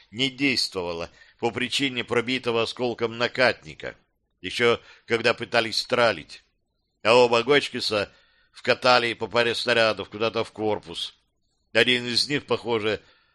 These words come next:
прошил котёл. Менее чем за минуту пароход, получивший всё-таки ракету под мостик, полностью его обрушившую и вызвавшую серьёзный пожар, потерял управление и запарил, покатившись в левую циркуляцию.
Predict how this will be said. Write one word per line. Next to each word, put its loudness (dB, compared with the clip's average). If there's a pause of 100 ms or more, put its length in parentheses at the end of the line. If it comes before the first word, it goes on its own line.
(380)
прошил 0
котёл. -4 (440)
Менее 0
чем 0
за 0
минуту -4
пароход, 0
получивший -6 (180)
всё-таки -2
ракету 0
под -4
мостик, -4 (520)
полностью 2
его 0
обрушившую -8 (460)
и -6
вызвавшую -2
серьёзный -4
пожар, -2 (540)
потерял 4
управление 0
и -4
запарил, 0
покатившись -6
в -8
левую 0
циркуляцию. -6